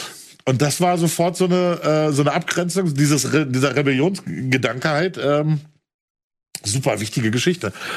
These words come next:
Heute ist das halt anders, weil die Musik, äh, äh, Szene in-, insgesamt halt viel aufgesplitteter ist.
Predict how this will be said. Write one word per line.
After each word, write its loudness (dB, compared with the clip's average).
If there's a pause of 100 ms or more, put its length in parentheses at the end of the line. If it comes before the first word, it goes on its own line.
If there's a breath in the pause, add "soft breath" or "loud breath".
(140 loud breath)
Heute 2
ist 0
das -2
halt 0
anders, 0
weil 2
die 2
Musik, 0 (100)
äh, 0
äh, 0
Szene 2 (160)
in-, 4
insgesamt 0
halt 0
viel 0
aufgesplitteter 0
ist. -4